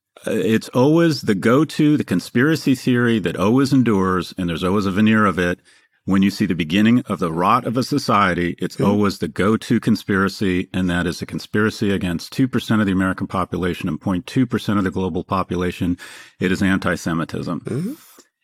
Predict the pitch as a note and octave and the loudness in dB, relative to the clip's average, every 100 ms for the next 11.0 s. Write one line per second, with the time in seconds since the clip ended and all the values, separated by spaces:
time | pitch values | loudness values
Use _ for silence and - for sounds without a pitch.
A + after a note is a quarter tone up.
0 | _ A2 G#2+ G2+ F#2+ - - G2 G2 F2 | _ 0 2 2 0 -4 -6 -2 0 0
1 | F2+ F2+ F2+ E2+ C3+ D3+ C#3 - A#2+ A2+ | -2 0 0 2 2 2 0 2 2 4
2 | A2 - D#2 F#2 A2 A2 G#2+ G#2+ G#2 G2 | 2 0 -2 2 4 2 2 2 2 2
3 | - E2 - - - - - _ _ - | 0 -6 -8 -20 -20 -20 -20 _ _ -2
4 | C3 A#2 A2 A2 A2 G2+ - A2+ A2 G#2 | 4 6 6 6 4 2 2 0 2 0
5 | - - G#2 F#2+ F#2 F2+ F#2 G2 G#2+ - | 0 0 0 0 -2 0 2 2 0 0
6 | G#2 G2+ F#2 E2 - - - - G#2+ G2+ | 0 0 -2 -2 -8 -10 -6 0 2 4
7 | G#2 G#2 _ _ _ - G#2 G2+ G#2 - | 2 0 _ _ _ -2 2 4 2 0
8 | - G2 A2 B2 G#2+ F#2+ G2 F#2 F#2+ G2+ | 0 0 2 2 2 2 0 2 2 2
9 | G2+ F#2 G2 C3+ B2+ C3 A2 F2 - C3+ | 0 -4 0 -2 2 2 2 0 -2 0
10 | D#3 A#2+ G2 G2+ G2 F#2 F2 - F#2+ E2+ | 0 2 2 2 2 0 -2 -2 -4 -4